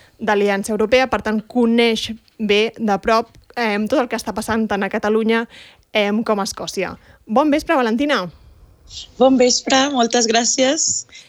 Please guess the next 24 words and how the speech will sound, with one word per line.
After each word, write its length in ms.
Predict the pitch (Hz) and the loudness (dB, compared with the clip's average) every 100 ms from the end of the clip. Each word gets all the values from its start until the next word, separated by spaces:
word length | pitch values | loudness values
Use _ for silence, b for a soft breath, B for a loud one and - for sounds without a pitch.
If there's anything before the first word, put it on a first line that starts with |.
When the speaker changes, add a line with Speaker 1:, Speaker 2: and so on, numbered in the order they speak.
| B | B
Speaker 2:
per 140 | 233 220 | -2 0
tenir-me 320 | 226 214 233 | -2 0 0
i, 60 | |
de 80 | 240 | 0
fet, 160 | 226 226 | 0 0
en 120 | 233 | 0
unes 180 | 226 220 | 0 0
hores 220 | 226 233 247 | 2 0 0
estaré 240 | - 214 | -2 -2
a 60 | 196 | -2
Escòcia. 560 | - 208 208 220 190 196 | 0 -2 0 0 0 -2
O 60 | 196 | -2
sigui, 380 | - 190 185 190 | 0 2 2 2
ara 140 | 190 | 2
em 60 | 220 | 2
teniu 200 | 233 226 | 2 2
a 60 | 220 | 4
l'aeroport, 480 | 226 220 214 247 262 | 2 0 0 0 0
espe-, 300 | 220 220 233 | 0 -2 -2
espero 320 | 214 220 226 | -2 -2 0
que 80 | 233 | 0
se'm 160 | 226 | -2
senti 320 | 214 226 226 220 | -2 -2 -2 0
bé, 160 | 220 | 0